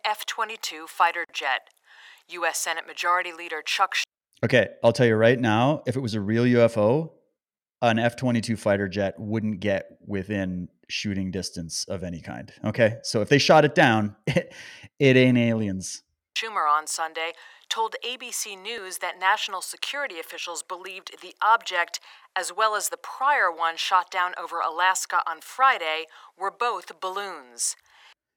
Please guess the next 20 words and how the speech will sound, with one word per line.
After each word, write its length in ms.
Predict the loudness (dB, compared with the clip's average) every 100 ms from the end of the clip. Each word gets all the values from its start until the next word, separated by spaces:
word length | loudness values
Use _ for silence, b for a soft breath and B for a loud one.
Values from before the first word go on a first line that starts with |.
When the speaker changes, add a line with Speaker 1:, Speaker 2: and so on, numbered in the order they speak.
| _ _ _ _ _
Speaker 2:
They 100 | -4
were 120 | 0 2
both 340 | 4 2 2
balloons. 300 | 0 2 2
D-, 140 | 0 -4
does 200 | -2 2
anybody 360 | 2 4 4 4
listen 300 | 2 2 0
to 60 |
Chuck 260 | 0 -2 -4
Schumer? 440 | -2 0 2 0
Is 140 | 0 2
that 180 | 2
guy 120 | 2 0
still 320 | 0 2 2
alive? 540 | 2 0 -2 -4 -6 _ _ _ _ _
How, 180 | -2 2
is 140 | 4
he 100 | 4
still 800 | 2 -2 2 6 8 8 4 0